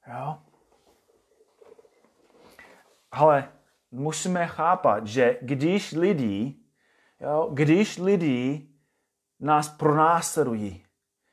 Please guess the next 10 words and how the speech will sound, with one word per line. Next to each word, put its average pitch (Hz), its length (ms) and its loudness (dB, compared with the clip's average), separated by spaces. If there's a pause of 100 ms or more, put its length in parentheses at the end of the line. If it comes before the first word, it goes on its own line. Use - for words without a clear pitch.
(420)
nebo 143 160 4
si 170 160 -2
nám 151 180 6
vysmívají, 143 880 -2 (640)
Pan 160 200 0
Ježíš 165 380 -2
říká, 147 580 4 (200)
že 135 160 -12
jsme 131 280 -6
požehnáni, 104 760 -8